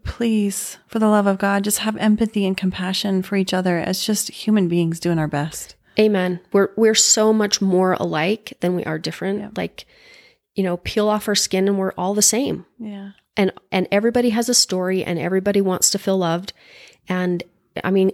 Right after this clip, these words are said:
Speaker 2: uh, f-, trauma is kind of one of our, our words
Speaker 1: Mm-hmm.
Speaker 2: at this time, 'cause, but everyone has trauma,
Speaker 1: Mm-hmm.
Speaker 2: and pain is pain.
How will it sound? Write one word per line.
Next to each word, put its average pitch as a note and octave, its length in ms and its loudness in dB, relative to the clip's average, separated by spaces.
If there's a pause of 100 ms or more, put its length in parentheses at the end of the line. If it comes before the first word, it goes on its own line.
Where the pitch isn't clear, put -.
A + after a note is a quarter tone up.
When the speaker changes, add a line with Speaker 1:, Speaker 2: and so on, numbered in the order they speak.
Speaker 2:
uh, - 60 -6 (300)
f-, - 160 -18 (360)
trauma G3+ 360 2
is F3+ 280 2
kind F3 200 -4
of F3 200 -4 (240)
one F3+ 200 -2
of E3+ 140 -6 (100)
our, D#3+ 280 -2 (180)
our E3+ 100 -2
words E3 720 0 (260)
Speaker 1:
Mm-hmm. G#3+ 400 -4
Speaker 2:
at G3+ 140 -2
this F#3 220 2
time, F3 400 -4
'cause, - 340 -2 (240)
but - 140 -2
everyone A#3 340 4
has A3+ 240 2
trauma, A#3 400 -4 (320)
Speaker 1:
Mm-hmm. G3+ 260 -2
Speaker 2:
and G3+ 140 2
pain B3 240 4
is B3 100 2
pain. D#3 380 -2